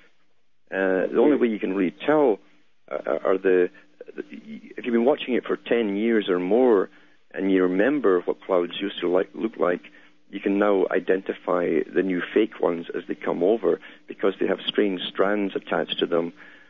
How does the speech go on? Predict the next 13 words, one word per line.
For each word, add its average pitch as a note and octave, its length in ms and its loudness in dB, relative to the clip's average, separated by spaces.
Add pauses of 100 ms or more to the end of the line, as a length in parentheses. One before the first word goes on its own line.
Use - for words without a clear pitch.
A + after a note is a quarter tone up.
(140)
and, F2 320 0
and, F2+ 320 -2
and F2+ 220 0
even F#2+ 240 0
the E2+ 80 2 (180)
shade, A2+ 240 2 (580)
uh, F2 220 -2 (240)
of, E2+ 160 2 (200)
of, F2+ 120 -2 (220)
uh, - 140 0 (140)
whiteness F#2+ 460 -2 (160)
is F2 80 -10 (160)
different F#2+ 460 -2